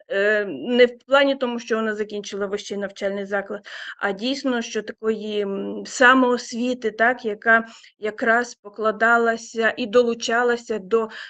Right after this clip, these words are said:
такої ой, української культури, так, і до її, е, до того, щоб ця українська культура не зникла в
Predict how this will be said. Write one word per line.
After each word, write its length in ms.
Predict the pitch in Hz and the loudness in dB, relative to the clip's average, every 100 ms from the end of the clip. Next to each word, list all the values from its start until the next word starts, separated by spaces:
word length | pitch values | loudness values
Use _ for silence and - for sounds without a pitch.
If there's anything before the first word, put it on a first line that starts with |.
| _ | _
такої 380 | 202 233 226 214 | -12 2 4 4
ой, 440 | 220 208 190 190 214 - | 2 -4 -4 -12 -18 -10
української 800 | 196 220 240 247 262 - 247 226 | -6 0 2 4 0 0 -4 -4
культури, 600 | 220 226 220 262 294 269 | -6 -8 -6 -2 4 4
так, 280 | 226 220 226 | 2 -2 -4
і 340 | 247 - 220 240 | -6 -10 -8 -8
до 320 | 196 220 214 | -2 0 0
її, 560 | 202 202 202 208 220 220 - - - | -2 -10 -12 -2 0 0 -4 -18 -8
е, 380 | 202 202 190 | -4 0 -2
до 140 | 185 226 | 2 4
того, 280 | 233 254 254 | 4 4 0
щоб 300 | - 226 220 | 0 -4 -2
ця 160 | 220 | 0
українська 440 | 202 220 202 - 214 | 0 0 -2 -6 -12
культура 420 | 208 202 247 226 | -12 -2 0 2
не 200 | 226 240 | 0 -2
зникла 580 | 233 233 247 226 202 196 | 0 -2 0 0 0 0
в 340 | 196 196 190 | -6 -10 -12